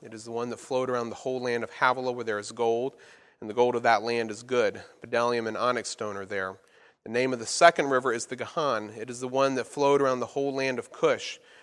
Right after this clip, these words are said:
And the name of the third river is the Tigris, which flows east of Assyria, and the fourth river is the Euphrates. The Lord God took the man and put him in the Garden of Eden to work it and keep it.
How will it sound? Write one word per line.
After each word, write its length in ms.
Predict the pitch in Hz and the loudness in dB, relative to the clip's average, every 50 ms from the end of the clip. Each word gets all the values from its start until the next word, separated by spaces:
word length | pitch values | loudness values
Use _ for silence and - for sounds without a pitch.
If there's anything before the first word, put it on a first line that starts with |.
| _ _ _ _ - | _ _ _ _ -10
And 100 | 123 110 | -6 -2
the 40 | 113 | 0
name 200 | 127 135 135 127 | 0 0 0 0
of 60 | 120 | -4
the 60 | 120 | -6
third 300 | - - 151 147 151 147 | -4 2 4 6 6 6
river 260 | 139 139 135 131 131 | 6 4 2 2 0
is 160 | 120 123 117 | -2 -2 -6
the 100 | - 117 | -8 -12
Tigris, 540 | - - - 143 139 139 131 123 123 127 - | -10 0 4 6 6 6 6 0 -2 -2 -4
which 140 | - 123 - | -8 -8 -8
flows 380 | - - 135 127 127 123 127 - | -4 -2 -2 0 0 -2 -6 -8
east 260 | 147 147 139 - - | -10 -8 -8 -8 -10
of 60 | 131 | -10
Assyria, 580 | 120 - - - 160 147 135 117 113 113 113 110 | -8 -6 -4 -2 0 2 2 4 4 2 2 0
and 120 | 113 117 | -2 -6
the 40 | 110 | -8
fourth 380 | - - - 147 151 147 - - | -10 -4 0 0 0 0 0 -2
river 240 | 127 120 113 120 113 | -2 -2 0 0 -2
is 160 | 110 110 - | -2 -6 -8
the 100 | - 120 | -10 -10
Euphrates. 680 | 110 - - - 139 135 131 110 98 107 107 - - _ _ _ _ _ _ _ _ _ _ _ _ _ _ _ _ 123 | -10 -10 -2 0 0 0 0 -2 -6 -12 -12 -14 -16 _ _ _ _ _ _ _ _ _ _ _ _ _ _ _ _ -6
The 140 | 117 117 123 | -4 -2 0
Lord 260 | 139 165 180 180 151 | 2 2 2 2 2
God 300 | 147 147 143 127 120 - | 2 2 2 2 0 -2
took 220 | - 160 151 - | -6 -6 -6 -4
the 60 | 127 | -6
man 360 | 117 113 110 107 101 101 113 - _ - - - - _ _ _ _ _ - | -4 -4 -2 -4 -4 -6 -8 -14 _ -20 -20 -20 -20 _ _ _ _ _ -10
and 120 | 117 113 | -10 -8
put 200 | - - 190 185 | -2 0 0 2
him 160 | 175 175 165 | 2 2 0
in 80 | 156 139 | 0 0
the 60 | 131 | 0
Garden 300 | 127 139 131 131 131 127 | 6 8 8 8 8 6
of 80 | 120 98 | 0 -4
Eden 300 | 117 123 123 123 123 120 | -4 -4 -4 -4 -4 -6
to 100 | - 113 | -8 -10
work 300 | 107 117 127 131 127 - | -6 -2 -2 -2 0 0
it 120 | 135 123 87 | -2 -2 -2
and 120 | 104 104 | -6 -14
keep 280 | - - 131 117 - - | -10 -8 -8 -8 -8 -10
it. 160 | - - | -14 -14